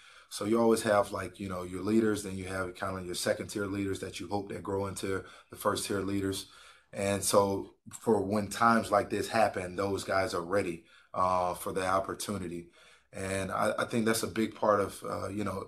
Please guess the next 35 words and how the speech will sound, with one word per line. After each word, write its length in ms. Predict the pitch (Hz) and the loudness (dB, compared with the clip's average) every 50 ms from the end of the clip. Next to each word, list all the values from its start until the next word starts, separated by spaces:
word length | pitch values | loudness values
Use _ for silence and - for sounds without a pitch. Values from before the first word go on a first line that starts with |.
| - _ - | -12 _ -10
a 80 | - | -8
team, 460 | 90 - - 110 104 101 101 101 95 | -6 -6 -4 -4 -4 -2 -2 -2 -4
a 60 | 90 - | -4 -6
football 380 | - 110 98 - 98 95 98 | -6 -6 -6 -6 -4 -6 -4
team, 260 | 92 - 104 98 95 | -4 -4 -4 -4 -4
whether 180 | 92 92 90 87 | -4 -4 -4 -6
it's 80 | 82 85 | -4 2
offense, 460 | - 104 104 104 - 104 95 90 - | 4 4 4 4 2 -2 -4 -4 -4
defense, 540 | - 101 98 98 - 101 98 95 92 - - | -4 -4 -4 -4 -4 -4 -4 -4 -6 -6 -6
whatever, 420 | 90 95 98 98 98 95 90 90 | -4 -4 0 0 0 0 0 -2
whatever 500 | 92 - - 92 92 92 92 101 98 90 | -4 -6 -6 -6 -6 -2 0 0 0 0
position 560 | 85 - - 85 85 101 104 101 - 95 92 90 | -2 -8 -10 -8 -4 -2 -2 -2 -2 -6 -6 -10
you're 180 | 90 90 95 | -6 0 4
at, 240 | 107 104 95 - - - - - - - - - _ _ _ | 4 4 4 2 -4 -10 -20 -20 -20 -20 -20 -20 _ _ _
is 200 | - 110 101 - | -4 -2 0 0
trying 420 | - - - 117 113 113 113 110 110 | 0 2 6 8 8 10 8 8 6
to 120 | - - 98 | 2 -2 -4
build, 640 | 92 - 104 101 101 104 104 101 98 95 92 - - _ _ _ _ - | -4 -2 -2 0 2 4 4 4 2 0 -2 -6 -10 _ _ _ _ -8
um, 720 | - 90 92 92 92 90 90 90 87 87 87 87 92 90 - _ - - 95 - | -4 -2 0 2 2 2 0 0 -2 -2 -4 -6 -8 -14 -18 _ -20 -20 -18 -4
good 340 | - 123 120 117 117 117 - | 2 6 8 8 8 6 2
leaders 520 | 113 98 98 107 107 107 101 101 98 98 - | -4 -2 -2 0 0 0 0 0 -2 -2 -4
that 180 | 98 92 - | -4 -6 -6
can 220 | - 90 90 90 95 | -6 -8 -8 -6 -4
lead 280 | 101 104 101 95 95 | -4 -4 -4 -4 -6
your 140 | 95 87 87 | -6 -8 -8
football 560 | - - - 120 113 - - 92 92 87 87 | -8 -6 -2 -2 -2 -2 -2 0 0 0 0
team 340 | - - 98 92 90 87 85 - | -2 -4 -8 -8 -8 -8 -6 0
or 220 | - 110 113 110 | 4 4 4 4
position 580 | - 101 95 90 95 113 117 113 - 101 98 95 | 4 -2 -6 -2 0 0 2 2 0 -4 -4 -4
room 380 | 101 107 107 101 95 90 87 85 - | -2 -2 -2 -2 -2 -4 -6 -8 -8
and 200 | 107 101 101 101 | -6 -4 -2 2
lead 260 | 113 120 120 113 110 | 4 6 6 6 4
in 160 | 101 92 90 | 2 -2 -2
their 200 | 92 101 101 98 | 0 2 2 2
way, 280 | 87 85 82 85 - - | 2 0 -4 -8 -10 -14